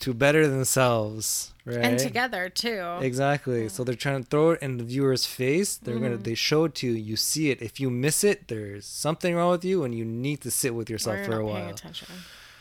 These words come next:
Speaker 1: Yeah, pay, yeah.
Speaker 2: <laughs>
Speaker 1: Okay, maybe
Speaker 2: Some
Speaker 1: I'm a little
Speaker 2: people, it just
Speaker 1: extreme.
Speaker 2: goes over the head all the time, you know? I'm sorry.
Speaker 1: That's true. Yeah, I mean, it does.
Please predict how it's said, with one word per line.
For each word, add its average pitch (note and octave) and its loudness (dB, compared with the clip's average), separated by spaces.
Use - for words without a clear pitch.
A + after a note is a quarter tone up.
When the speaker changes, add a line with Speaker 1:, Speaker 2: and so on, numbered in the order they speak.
Speaker 1:
Yeah, B2+ -4
pay, A#2 -8
yeah. G2 -6
Speaker 2:
<laughs> B3 2
Speaker 1:
Okay, A#3 -8
maybe A#3+ -4
Speaker 2:
Some D#4+ 6
Speaker 1:
I'm E4 0
a - 4
little A#4 2
Speaker 2:
people, A4+ 2
it F4+ 2
just F4 2
Speaker 1:
extreme. C#4 2
Speaker 2:
goes D#4 6
over F4+ 2
the C4 -2
head B3 -2
all G#3 -4
the G3 -10
time, G3+ -12
you - -12
know? A#3 -10
I'm G3+ -12
sorry. F#3 -8
Speaker 1:
That's D3+ -2
true. C#3+ -2
Yeah, G#3 2
I F3+ 2
mean, G#3 0
it E3 2
does. A3 0